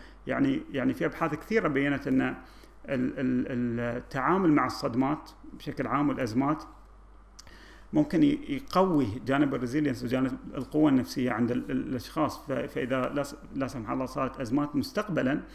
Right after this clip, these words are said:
آه، مثلا لو الطفل مرض في المستقبل، مرض عادي استدعى أنه يغيب من المدرسة ويتم في البيت كم يوم، يعني ال-، المفاهيم اللي تعلمها خلال ال-، ال-، الأزمة هذه جدا بتكون مفيدة له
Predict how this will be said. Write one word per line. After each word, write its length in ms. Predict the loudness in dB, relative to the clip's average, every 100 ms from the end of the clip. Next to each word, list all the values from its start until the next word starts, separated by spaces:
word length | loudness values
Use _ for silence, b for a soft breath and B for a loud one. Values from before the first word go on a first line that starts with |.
| B B B B
آه، 240 | -4 -2 0
مثلا 540 | 2 2 4 2 2 2
لو 120 | 0
الطفل 320 | 0 -2 0
مرض 260 | 2 2 -2 0
في 40 |
المستقبل، 580 | 0 0 -4 -4 -2 0
مرض 280 | 2 4 10
عادي 280 | 10 10
استدعى 400 | 4 2 2 4
أنه 120 | 4 4
يغيب 240 | 4 4
من 60 | 4
المدرسة 360 | 4 2 0
ويتم 180 | 0 0
في 100 | -2
البيت 260 | 0 -2 2
كم 200 | 4 6
يوم، 280 | 6 2 B B B B
يعني 360 | -2 4 6 6
ال-، 180 | 4 4
المفاهيم 540 | 4 4 4 4 4
اللي 120 | 2
تعلمها 500 | 2 4 6 6 2
خلال 380 | 2 4 4 4
ال-، 240 | 2 -2 -4
ال-، 200 | -4 -2
الأزمة 640 | -4 -2 -4 0 0 0
هذه 180 | -2 -4 B B B -4
جدا 240 | -2 0 0
بتكون 300 | 0 2 0
مفيدة 360 | 2 -2 -2
له 120 | -2